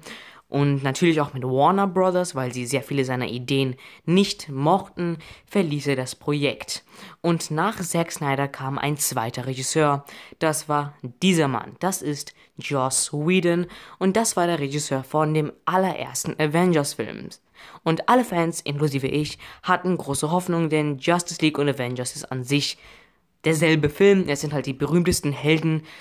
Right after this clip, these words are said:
von den Universen und wie sie zu einem Team werden. Also an sich ist es ja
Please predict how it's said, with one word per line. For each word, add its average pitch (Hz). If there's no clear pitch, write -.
von 147
den 139
Universen 151
und 135
wie 151
sie 143
zu -
einem 131
Team 156
werden. 110
Also 120
an 131
sich 147
ist 151
es 143
ja 127